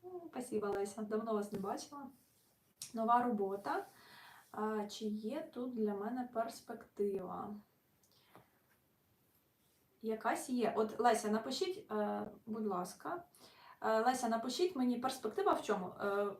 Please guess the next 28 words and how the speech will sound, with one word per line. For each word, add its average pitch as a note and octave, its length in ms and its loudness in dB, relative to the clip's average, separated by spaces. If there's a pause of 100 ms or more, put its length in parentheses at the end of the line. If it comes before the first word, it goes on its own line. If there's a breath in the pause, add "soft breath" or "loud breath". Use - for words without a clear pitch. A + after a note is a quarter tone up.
(160)
в G#3+ 100 0
рості, C#4 500 2
в G3+ 180 2
грошах, G#3+ 800 2
в G3 120 -6
знайомствах. A3+ 680 0
Того, A3 220 0
що C4+ 220 0
перспектива — F#4+ 560 0
це G#3+ 120 -4
слово C#4 300 2
таке G#3+ 340 2
загальне. G#3+ 500 4
От G3+ 120 -6
я - 80 0
чого C#4 220 0
й - 60 0
кажу A#3+ 300 4
завжди, A3 280 2
пишіть G#3+ 480 0 (240 loud breath)
конкретику. - 840 2 (360 loud breath)
Що E4+ 280 8
ви G#4+ 120 10
хочете - 360 4
мати A#3 280 6
на B3+ 100 6
виході? G3+ 520 4 (1900 loud breath)
Я G#3 80 -2